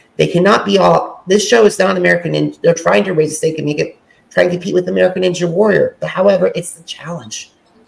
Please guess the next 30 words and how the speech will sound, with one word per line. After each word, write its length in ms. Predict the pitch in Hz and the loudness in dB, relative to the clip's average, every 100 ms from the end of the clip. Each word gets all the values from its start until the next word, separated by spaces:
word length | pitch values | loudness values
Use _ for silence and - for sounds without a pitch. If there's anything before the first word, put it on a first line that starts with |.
| _ - | _ -2
Honor, 560 | 87 98 101 101 - | 2 2 2 0 -2
yes, 540 | 190 196 190 - - - | 2 6 6 2 -8 -8
you 220 | 190 190 | -6 -6
started 460 | 170 175 156 143 - | 2 2 4 2 0
Survivor. 500 | - 135 120 - - | -4 -4 -6 -10 -12
Yes, 500 | 110 165 175 - 143 | 0 2 2 -2 -14
you 60 | |
started 340 | 143 - 127 135 | -14 -8 -8 -8
Big 140 | 123 | -12
Brother. 200 | - - _ _ _ _ _ - 110 - | -14 -16 _ _ _ _ _ -20 -20 -4
But 120 | - | 0
the 80 | 175 | 0
thing 320 | 175 185 208 | 2 2 4
is, 260 | 190 180 - | 4 2 0
the 80 | 170 | -6
cha-, 220 | - 180 | -4 -2
you 180 | 202 226 | 0 4
are, 260 | 220 208 - _ - | 4 2 -4 _ -6
but 100 | 175 | -2
however, 340 | 202 208 202 | 2 4 2
the 80 | 190 | -4
challenge 480 | - 196 202 185 - | -8 -6 -6 -6 -6
is 180 | - - | -8 -6
the 100 | 82 | -2
original. 320 | 82 165 73 | -2 -2 -2
They 120 | 82 98 | -2 -2
need 140 | - | -6
to 280 | 85 69 - _ _ _ _ - | -8 -8 -10 _ _ _ _ 0
own 300 | 170 269 262 | 4 4 2
that. 380 | - - - | -4 -10 -20